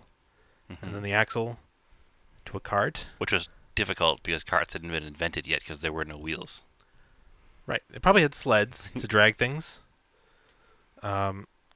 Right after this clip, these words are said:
Speaker 2: but that, that was probably the big watershed moment, was when they figured out how to attach those three things together, and then you actually got locomotion.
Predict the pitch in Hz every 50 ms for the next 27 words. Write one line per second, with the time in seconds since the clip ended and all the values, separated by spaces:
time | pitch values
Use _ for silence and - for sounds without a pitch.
0 | _ _ _ _ _ _ - 120 - - 123 131 - - - - - - - 135
1 | 127 131 147 147 143 127 - - 139 123 117 110 107 104 113 107 98 104 104 107
2 | 107 - - 107 98 101 95 98 - - 98 95 104 101 98 101 95 95 95 -
3 | - 113 101 101 98 98 95 98 104 - _ _ _ _ _ _ _ _ _ -
4 | 113 104 - - 110 - - 123 110 104 98 - - - - - - _ - 107
5 | 107 104 - - 120 117 107 - - 117 110 107 101 - 98 - 175 196 160 120
6 | 120 127 - - _ _ _ _ _ _ _ _ _ _ _ _ _ _ _ -
7 | 95 95 101 113 113 107 104 101 90 - 107 104 101 - - 101 98 - 101 101
8 | 107 104 - - - -